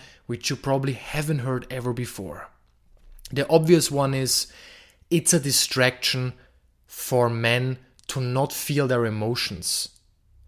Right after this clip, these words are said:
to not be with their pain. And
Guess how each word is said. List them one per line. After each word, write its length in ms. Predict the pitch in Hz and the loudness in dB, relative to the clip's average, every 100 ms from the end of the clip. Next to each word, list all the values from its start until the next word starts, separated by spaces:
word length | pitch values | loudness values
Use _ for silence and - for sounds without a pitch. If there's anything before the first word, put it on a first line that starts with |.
| - - - | -20 -20 -10
to 100 | - | -2
not 340 | 147 151 - - | 2 0 0 -4
be 440 | 143 151 156 - - | -2 0 0 -2 -6
with 220 | 120 117 | -6 -2
their 140 | 113 104 | -2 -4
pain. 600 | - - 123 113 92 - _ _ _ _ _ _ _ _ - - - _ - - - - - - _ _ - - - - _ _ _ _ _ _ 143 | -6 -6 -4 -4 -6 -10 _ _ _ _ _ _ _ _ -20 -20 -20 _ -20 -20 -20 -20 -20 -20 _ _ -20 -20 -20 -20 _ _ _ _ _ _ 0
And 340 | 143 143 | 0 2